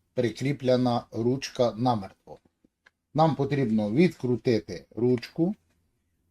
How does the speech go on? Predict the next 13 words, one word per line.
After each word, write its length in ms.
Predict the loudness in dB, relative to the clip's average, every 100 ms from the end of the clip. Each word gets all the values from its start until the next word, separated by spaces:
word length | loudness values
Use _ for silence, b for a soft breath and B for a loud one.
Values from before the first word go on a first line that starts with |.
| _
і 280 | 2 2 0
здвинути 720 | -8 -4 2 4 4 0 2
ручкою. 560 | 2 2 -4 -18 -18 -20 _ _
Тобто, 280 | -8 -8 -10 -14 -16 -18 _ _ _
можна 360 | -2 0 0 -4
сказати, 680 | -4 -8 0 0 2 -2 -6 _ _
тільки 540 | 2 2 0 -2 -4 -8 -8
такий 420 | -8 -6 -12 -14 _ _ _ _ _ _ _ _ _ _ _ _ _
вихід, 440 | 2 2 2 -6 -8
щоб 260 | -10 -8 -6
збільшити 600 | -4 -4 -4 -4 -4 -4
цю 180 | -4
відстань. 460 | -6 -6 -12 -16 -20